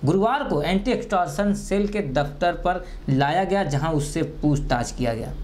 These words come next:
मंगलवार को, मंगलवार को छोटा शकील के करीबी अहमद रजा अफरोज वधारिया उर्फ अहमद रजा को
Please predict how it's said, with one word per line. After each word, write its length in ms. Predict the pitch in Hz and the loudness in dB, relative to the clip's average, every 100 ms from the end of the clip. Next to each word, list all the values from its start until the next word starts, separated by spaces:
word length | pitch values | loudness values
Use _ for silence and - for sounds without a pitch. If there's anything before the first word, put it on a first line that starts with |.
| - | 0
मंगलवार 540 | 143 160 190 190 208 220 | 2 4 4 4 2 0
को, 380 | 208 233 240 - - - - - - - | 0 0 0 -4 -10 -14 -14 -16 -14 -2
मंगलवार 500 | 143 180 220 214 226 | 2 4 4 4 2
को 120 | 240 247 | 2 0
छोटा 420 | - 190 202 240 | 0 0 2 0
शकील 460 | 202 190 208 226 | 0 -2 -2 -2
के 80 | 214 | -2
करीबी 680 | 165 170 175 175 160 202 202 | 0 0 0 0 2 0 2
अहमद 300 | 143 147 175 | 2 4 2
रजा 280 | 151 143 160 | 2 2 2
अफरोज 540 | 170 151 143 143 160 160 | 2 0 -2 -2 0 0
वधारिया 600 | 143 131 131 143 156 170 | 0 2 0 0 2 0
उर्फ 360 | - 185 - - | 0 -2 -2 0
अहमद 520 | 143 147 202 - - - - - | 4 4 4 0 -6 -10 -8 -2
रजा 320 | 120 160 - | 0 2 2
को 320 | 240 - 110 | 0 -2 -4